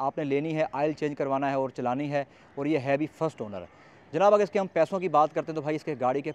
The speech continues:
पैसे बहुत मुनासिब हैं। लोग दो हज़ार सोलह की गाड़ी के साढ़े उन्नीस, बीस लाख रुपए मांग रहे हैं, इस गाड़ी की डिमांड है अठारह लाख बीस हज़ार रुपये। थोड़ी बहुत कमी पेशी होगी, जिस साहब को घर के लिए, फैमिली के लिए चाहिए, वो ये गाड़ी परचेज़ कर सकते हैं।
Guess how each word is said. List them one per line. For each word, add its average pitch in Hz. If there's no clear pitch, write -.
पैसे 143
बहुत 117
मुनासिब 95
हैं। 101
लोग 139
दो 151
हज़ार 139
सोलह 147
की 147
गाड़ी 131
के 143
साढ़े 147
उन्नीस, 143
बीस 131
लाख 135
रुपए 135
मांग 123
रहे 139
हैं, 135
इस 123
गाड़ी 127
की 151
डिमांड 123
है 135
अठारह 127
लाख 123
बीस 151
हज़ार 151
रुपये। 143
थोड़ी 208
बहुत 185
कमी 156
पेशी 156
होगी, 151
जिस 170
साहब 165
को 170
घर 147
के 160
लिए, 160
फैमिली 156
के 170
लिए 165
चाहिए, 147
वो 143
ये 147
गाड़ी 127
परचेज़ 131
कर 160
सकते 143
हैं। 143